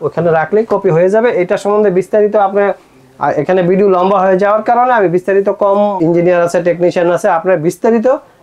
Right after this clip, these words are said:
রিভিউ নিতে পারবেন WhatsApp-এর মাধ্যমে। আপনারা এখানে ফটোকপির সহজ কথা, যারা বিভিন্ন জায়গা থেকে ফটোকপিগুলি কিনছেন,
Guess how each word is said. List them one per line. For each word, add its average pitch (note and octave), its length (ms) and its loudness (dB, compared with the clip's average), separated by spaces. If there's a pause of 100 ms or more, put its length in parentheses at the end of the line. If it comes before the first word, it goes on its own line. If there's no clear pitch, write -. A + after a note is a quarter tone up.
(100)
রিভিউ G3 260 2
নিতে G3+ 220 2
পারবেন A3+ 280 2
WhatsApp-এর G3 380 0
মাধ্যমে। C3+ 380 0
আপনারা G3+ 360 0
এখানে A#3+ 260 2
ফটোকপির G#3+ 640 0
সহজ F3+ 360 -2
কথা, G#3 200 0
যারা F#3 280 0
বিভিন্ন F3 340 2
জায়গা F3 260 -2
থেকে G3 180 -2
ফটোকপিগুলি F#3+ 640 0
কিনছেন, G#3 460 0